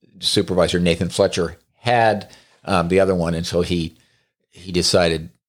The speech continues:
you know, um, meeting people in a stairwell was, was more important than being a supervisor. Um, that's all I'll say on that subject. But, um, so we've had a, we have a vacancy there, and they're going to have the election today,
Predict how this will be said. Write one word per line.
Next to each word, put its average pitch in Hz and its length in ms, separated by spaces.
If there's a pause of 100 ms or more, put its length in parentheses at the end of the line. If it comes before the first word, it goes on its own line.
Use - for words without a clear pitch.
(340)
you 95 120
know, 76 200 (160)
um, 76 320 (100)
meeting 87 260
people 87 320
in 80 60
a 78 60
stairwell 85 760 (380)
was, 80 320 (180)
was 85 200
more 87 200
important 80 340
than 80 140
being - 180
a - 40
supervisor. 101 680 (500)
Um, 82 360 (100)
that's 90 200
all 82 160
I'll 76 100
say 90 220
on 82 160
that 139 460
subject. 117 640 (320)
But, 98 240
um, 92 280
so 117 200
we've 117 180
had 131 200
a, - 100
we 127 100
have 120 120
a 117 40
vacancy 113 520
there, 73 220
and 92 140
they're 90 120
going 95 300
to 92 520 (100)
have 98 180
the 92 100
election 90 400
today, 151 560